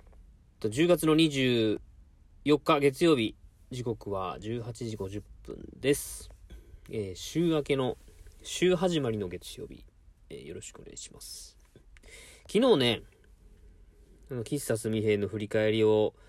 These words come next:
朝したので、その後の話を収録してなかったんですけども、あの後、えっと、もう一回、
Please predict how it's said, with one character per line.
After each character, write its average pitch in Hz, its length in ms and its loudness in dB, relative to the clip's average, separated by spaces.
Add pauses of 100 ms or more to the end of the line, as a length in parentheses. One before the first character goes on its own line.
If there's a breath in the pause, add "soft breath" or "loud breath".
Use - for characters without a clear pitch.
(340 soft breath)
朝 131 300 -2
し - 160 -12
た 110 120 -2
の 98 140 -4
で、 107 560 2
そ - 160 -10
の 139 140 0
後 139 200 -2
の 98 420 -4
話 110 720 -6 (580)
を 110 300 2
収 - 240 -6
録 113 200 -6
し - 120 -14
て 123 80 -4
な 117 100 -6
か 107 100 -8
っ - 40 -14
た - 180 -18
ん - 80 -16
で - 80 -20
す - 100 -20
け - 120 -16
ど 95 80 -14
も、 110 320 -2 (800 loud breath)
あ 147 80 2
の 202 160 4
後、 127 500 4 (720)
え 120 100 -8
っ - 20 -10
と、 113 120 -8
も 135 140 -4
う - 40 -8
一 - 80 -20
回、 151 440 2